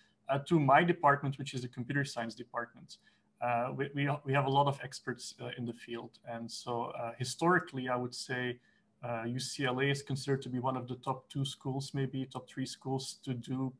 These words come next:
uh, A I. Uh, for example, Yuda Pearl, uh, won the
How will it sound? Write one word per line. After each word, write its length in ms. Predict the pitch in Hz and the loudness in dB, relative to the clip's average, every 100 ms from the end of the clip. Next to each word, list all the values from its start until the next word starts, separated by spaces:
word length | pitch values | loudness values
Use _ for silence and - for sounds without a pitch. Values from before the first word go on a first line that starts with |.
| _ 139 | _ -12
uh, 120 | 120 123 | -10 -6
A 120 | 113 | -4
I. 340 | 110 131 190 196 - - _ 127 | -2 0 0 -4 -18 -20 _ -10
Uh, 60 | |
for 160 | - 151 | 2 2
example, 360 | 127 156 151 | 6 4 4
Yuda 320 | 139 143 135 - | 4 4 4 4
Pearl, 500 | 135 143 147 143 - | 4 4 4 0 -2
uh, 180 | 127 120 | -2 0
won 300 | 123 127 120 | 0 -2 -2
the 220 | 123 117 | -4 -6